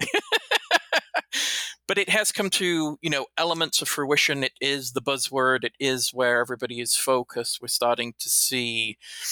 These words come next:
the U S, E U, even iso forty-two thousand now in terms of A I adoption, implementing controls with A I flavor and things of that nature. And it's, uh,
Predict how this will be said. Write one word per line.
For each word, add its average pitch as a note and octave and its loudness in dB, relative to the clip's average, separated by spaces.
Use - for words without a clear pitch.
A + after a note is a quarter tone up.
the B2+ -4
U B2+ 0
S, C3+ 0
E B2 -2
U, C#3+ 2
even B2+ -2
iso B2+ 0
forty-two C3+ 0
thousand C3+ -2
now B2+ 2
in B2 -4
terms B2 -4
of A#2+ -4
A A#2+ 4
I A#2+ 2
adoption, A#2+ 0
implementing D#3 0
controls C#3+ 2
with B2+ 0
A C3+ 4
I B2+ 0
flavor B2 0
and A2 -4
things B2 -6
of A2+ -2
that A#2 0
nature. A#2 -2
And A2+ 0
it's, - 0
uh, A2+ 4